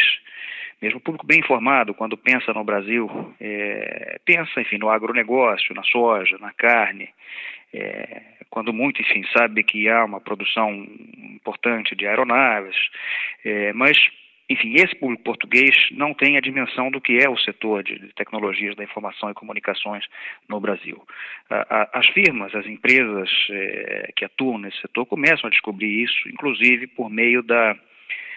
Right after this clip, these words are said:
da contratação de profissionais brasileiros muito qualificados que começam a radicar-se em Portugal,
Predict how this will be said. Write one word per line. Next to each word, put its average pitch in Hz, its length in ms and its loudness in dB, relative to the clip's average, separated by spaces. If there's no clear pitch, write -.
da 107 80 -2
contratação 139 720 2
de 107 80 -4
profissionais 104 500 0
brasileiros 117 320 -4
muito 143 220 -6
qualificados 139 600 4
que - 120 -2
começam 113 420 -6
a 117 40 -10
radicar-se 117 540 0
em 107 40 -16
Portugal, 117 600 0